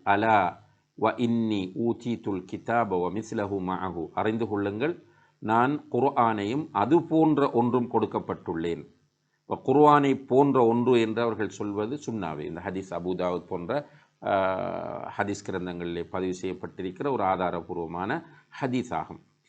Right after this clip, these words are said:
எனவே நாம் அல்லாஹ் இறக்கியது என்று சொல்லும்போது குர்ஆனும் ஹதீஸும் என்பதை புரிந்து கொண்டு அந்த இரண்டையும் தான் பின்பற்ற வேண்டும்.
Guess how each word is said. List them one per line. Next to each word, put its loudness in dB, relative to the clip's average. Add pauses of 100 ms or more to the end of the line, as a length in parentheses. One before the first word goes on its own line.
(140)
எனவே 2 (260)
நாம் 2 (380)
அல்லாஹ் 6
இறக்கியது 4
என்று 2
சொல்லும்போது -2
குர்ஆனும் 2 (160)
ஹதீஸும் 0 (460)
என்பதை 0
புரிந்து -2
கொண்டு -6
அந்த -2
இரண்டையும் 2
தான் -4
பின்பற்ற -6
வேண்டும். -16